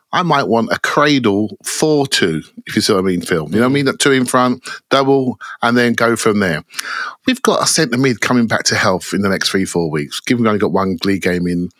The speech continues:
in, um, January. So February the fourth is the key date against Liverpool that we really, really, really, really care about.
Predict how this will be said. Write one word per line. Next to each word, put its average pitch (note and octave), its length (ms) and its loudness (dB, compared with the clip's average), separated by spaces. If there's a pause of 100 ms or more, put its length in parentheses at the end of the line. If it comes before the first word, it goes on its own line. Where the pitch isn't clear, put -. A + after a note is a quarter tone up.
(400)
in, G2 200 0
um, F2+ 460 -2 (140)
January. E2 480 0 (720)
So - 60 0
February B2+ 300 0
the A2+ 60 0
fourth G#2 320 -2
is F#2 60 -6
the F2+ 80 -6
key F#2+ 220 -4
date E2 160 0
against E2 260 -6
Liverpool E2 360 -4
that C#2 80 -12
we E2 100 -2
really, E2+ 240 -4
really, D#2 240 -4
really, E2+ 260 -4
really C3+ 300 0
care - 180 -2
about. D#2 300 -8